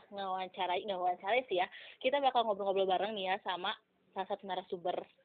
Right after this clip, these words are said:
terhebat ya, menurut gue nih ya. Eh, kita bakal berbicara seputar yang nggak terduga deh.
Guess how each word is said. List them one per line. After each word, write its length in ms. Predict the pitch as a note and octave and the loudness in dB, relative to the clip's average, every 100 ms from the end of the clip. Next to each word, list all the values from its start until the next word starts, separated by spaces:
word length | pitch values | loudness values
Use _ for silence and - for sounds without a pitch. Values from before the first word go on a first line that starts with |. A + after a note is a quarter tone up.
| _ | _
terhebat 480 | - - F#3+ F3 F3+ | -6 2 4 4 2
ya, 160 | E3+ F3 - | 2 2 0
menurut 160 | F#3+ F3+ G3 | -8 -4 10
gue 140 | A3+ A#3 | 12 12
nih 80 | G#3 | 8
ya. 140 | F#3+ G3 - - - - | 6 4 0 -14 -10 4
Eh, 280 | A#3+ B3 B3 B3 - | 6 8 6 4 2
kita 160 | C4 D4+ | 4 6
bakal 560 | C#4+ C4 B3+ B3+ B3+ B3+ | 6 8 10 10 10 6
berbicara 480 | A3 A3 A3 G3+ G#3+ - _ - - - - | 4 2 4 4 4 0 _ -20 -20 -12 -6
seputar 640 | G#3 G#3+ G3 - G#3+ A3+ A#3 B3 B3 - _ _ - - | -2 0 0 6 8 8 4 2 -2 -6 _ _ -20 -2
yang 240 | G#3 G#3 | 2 4
nggak 80 | G#3 | 4
terduga 400 | G#3+ F#3+ F#3 F#3 | 4 4 6 6
deh. 80 | F3 | 4